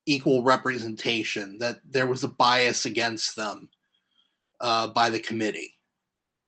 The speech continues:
And for a while, people were just like, uh, they were kinda just kinda pushing it off. It's like,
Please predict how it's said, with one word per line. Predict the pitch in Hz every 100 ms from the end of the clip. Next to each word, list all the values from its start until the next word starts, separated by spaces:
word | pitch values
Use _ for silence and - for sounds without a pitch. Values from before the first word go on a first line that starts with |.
| _ _ _ _ _ _ _ _ _ _ _ -
And | 139 135 131 131 131 131 -
for | - 143
a |
while, | 127 135 156 214 240 240 220 _ _ _ _ _ _ - -
people | 190 175 180
were | 160
just | 160
like, | 156 135 131 - 143
uh, |
they | 127 165
were | 170
kinda | 165 208 196
just | 170 170
kinda | - 165
pushing | 143 - 160 -
it | 135
off. | 120 117
It's | -
like, | -